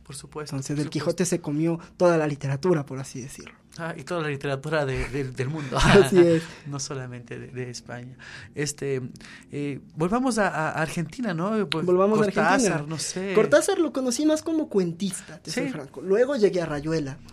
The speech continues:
Speaker 2: Eh, llego a Rayuela porque Juan Carlos Morales,
Speaker 1: Ujú.
Speaker 2: persona que tú conoces muy bien,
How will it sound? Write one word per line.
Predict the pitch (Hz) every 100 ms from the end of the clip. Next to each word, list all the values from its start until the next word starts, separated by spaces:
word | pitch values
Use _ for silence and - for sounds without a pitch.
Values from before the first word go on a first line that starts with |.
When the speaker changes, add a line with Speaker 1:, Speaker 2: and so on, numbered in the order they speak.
| - - - -
Speaker 2:
Eh, | 180 165 165 156
llego | 180 208
a | 240
Rayuela | 233 208 233 269 294 269 - _ _ - - _ _ _ _
porque | - 180 180 180 175 165 - - - - - -
Juan | 165
Carlos | 185 190 185
Morales, | 196 208 196 202 - - - - - -
Speaker 1:
Ujú. | 147 185 208 214 - - - -
Speaker 2:
persona | 175 165 170
que | 165
tú | 170
conoces | 170 180 175 175
muy | 185
bien, | 196 220